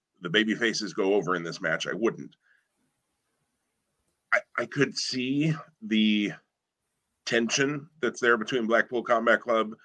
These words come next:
Eddie Kingston, and, and Eddie Kingston specifically, but Santana and Ortiz to a lesser extent,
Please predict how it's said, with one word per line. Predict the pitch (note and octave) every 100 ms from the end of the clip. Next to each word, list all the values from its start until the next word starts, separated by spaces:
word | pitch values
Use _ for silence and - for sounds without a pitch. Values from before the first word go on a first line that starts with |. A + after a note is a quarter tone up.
| - _ _ _
Eddie | A3
Kingston, | F3+ A2+ - A2 - _ _ -
and, | G2+
and | E2+ G#2
Eddie | G#2+ F#2+
Kingston | F2+ D3 B2+ - F#2
specifically, | - - - - D#3+ F#2+ D#2+ E2+
but | F#2+ G#2+
Santana | G2 E2+ G#2 F2+
and | F2
Ortiz | D#2+ F2+ F#2+
to | - D2+
a |
lesser | G2+ F2+ F2+
extent, | - - D#2